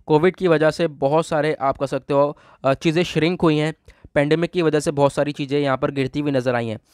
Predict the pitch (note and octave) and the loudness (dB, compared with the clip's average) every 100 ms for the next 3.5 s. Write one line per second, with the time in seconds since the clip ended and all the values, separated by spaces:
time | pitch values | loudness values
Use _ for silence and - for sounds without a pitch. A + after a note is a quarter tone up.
0 | _ _ _ _ _ _ - D#3+ E3+ F#3 | _ _ _ _ _ _ 2 4 6 4
1 | G3 E3 F3 F3+ F#3+ E3 D3+ E3+ F3 D3+ | 2 0 2 0 2 0 0 -2 -2 -2
2 | C#3+ D#3+ - - D#3 E3+ C#3+ - E3 D3+ | -2 -4 -8 -8 -4 -2 -4 -2 -2 -2
3 | C3 C3+ E3+ D3 D3 | -4 -4 -4 -2 -4